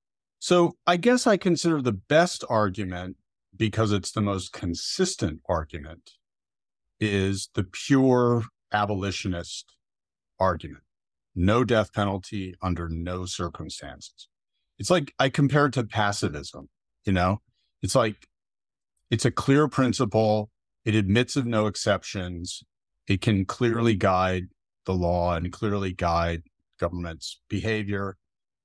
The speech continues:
And, you know, it's rooted in a lot of sound, you know, honorable moral thinking that it's just wrong to take a life if you can avoid it.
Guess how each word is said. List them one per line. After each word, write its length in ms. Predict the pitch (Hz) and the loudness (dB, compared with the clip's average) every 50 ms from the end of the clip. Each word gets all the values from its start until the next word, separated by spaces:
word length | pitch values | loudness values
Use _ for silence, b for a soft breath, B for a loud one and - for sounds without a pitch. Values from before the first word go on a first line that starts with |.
| _ _ _ - | _ _ _ -2
And, 320 | 135 139 135 139 151 180 | 0 0 2 0 0 0
you 60 | 208 214 | 2 2
know, 220 | 165 127 147 156 | 4 4 4 2
it's 220 | - 160 135 - | 0 -2 -4 -2
rooted 480 | 123 117 113 127 147 185 185 170 139 120 | -2 2 4 4 4 6 4 4 4 4
in 420 | 120 113 113 117 120 117 120 117 117 _ _ _ _ _ _ _ _ _ _ _ | 2 2 2 0 -2 -2 -2 -4 -4 _ _ _ _ _ _ _ _ _ _ _
a 60 | - 110 | -2 0
lot 260 | 104 104 101 107 120 | 2 2 2 2 2
of 140 | 117 101 - | 0 -2 -4
sound, 640 | - - - 104 95 101 104 104 110 113 110 107 101 - _ - | -6 -4 -2 0 0 0 0 -2 -4 -6 -10 -14 -18 -18 _ -2
you 80 | 113 | 0
know, 240 | 107 82 87 107 123 - - | 2 2 0 0 -4 -6 -8
honorable 460 | - 104 92 110 123 123 117 104 110 107 | -4 0 2 4 4 4 4 4 4 4
moral 480 | 104 101 98 101 104 107 107 107 104 | 6 6 6 6 6 4 4 2 0
thinking 480 | 98 - - 135 147 - - 101 82 78 | 0 0 0 0 0 0 -2 -4 -4 -4
that 140 | 78 87 87 | -6 -6 -6
it's 140 | 95 90 - | -6 -8 -4
just 260 | - - 101 - - | -2 -2 -2 0 -2
wrong 480 | 95 85 87 90 98 104 101 104 104 95 | -2 0 2 2 2 2 2 2 0 0
to 140 | - 98 | -2 -6
take 260 | - - - 95 87 - | -6 -4 -4 -4 -2 -2
a 60 | 95 | -2
life 400 | 85 82 90 98 101 98 - - | 0 2 2 2 0 0 -2 -4
if 160 | 98 - - | -8 -6 -6
you 80 | 98 90 | -6 -6
can 160 | - - 87 | -4 -4 -4
avoid 400 | 82 80 80 85 92 104 107 98 | -4 -2 0 2 2 4 4 2
it. 160 | 95 95 92 | 2 0 -2